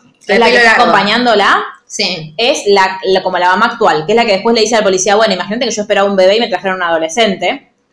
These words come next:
Speaker 1: Bueno, eh, hermana, sí, o sea, el sistema es así. Eh, salí de, de la lista entonces.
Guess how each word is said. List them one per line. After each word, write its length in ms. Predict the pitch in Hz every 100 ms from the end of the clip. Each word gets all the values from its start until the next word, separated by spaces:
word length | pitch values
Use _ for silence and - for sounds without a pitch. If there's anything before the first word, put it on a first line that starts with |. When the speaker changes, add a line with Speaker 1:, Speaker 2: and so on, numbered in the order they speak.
| -
Speaker 1:
Bueno, 220 | 208 180 -
eh, 200 | 170 156
hermana, 480 | 156 160 202 190 151 151
sí, 80 | 175
o 60 | 165
sea, 160 | 170
el 80 | 180
sistema 300 | 180 208 247
es 80 | 226
así. 540 | 180 226 226 175 - _ _ _
Eh, 280 | 135 131 -
salí 420 | - 165 190 254
de, 360 | 196 165 160 156
de 100 | 160
la 100 | 165
lista 240 | 170 -
entonces. 540 | 147 151 151 151 139